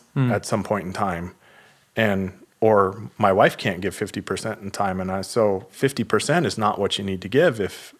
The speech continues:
Speaker 2: if that's what, if your goal is to make a marriage last, fifty percent is not what you need to give. So,
Speaker 1: Hmm.
Speaker 2: so my thought was, "Well, I'm gonna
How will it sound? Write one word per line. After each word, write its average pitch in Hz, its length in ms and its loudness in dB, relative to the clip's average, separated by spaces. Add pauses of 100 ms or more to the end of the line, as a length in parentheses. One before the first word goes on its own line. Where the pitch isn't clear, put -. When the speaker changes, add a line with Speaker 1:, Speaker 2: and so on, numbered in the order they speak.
(140)
Speaker 2:
if 101 260 -2
that's - 640 -4
what, 107 380 -2 (360)
if - 280 -8
your 110 240 0
goal 120 360 4
is 95 140 0
to - 120 -6
make 98 200 -2
a - 20 -6
marriage 95 340 -2
last, 90 300 -4
fifty 104 240 -4
percent 110 380 -4
is 95 120 -8
not 101 160 -4
what 92 180 -6
you 95 60 -8
need 92 140 -6
to 90 80 -14
give. 139 260 0
So, 98 240 -4 (120)
Speaker 1:
Hmm. 120 140 -2 (440)
Speaker 2:
so - 160 0
my 104 160 4
thought 98 240 2
was, 98 400 0
"Well, 110 460 0 (400)
I'm 113 220 0
gonna 104 320 -2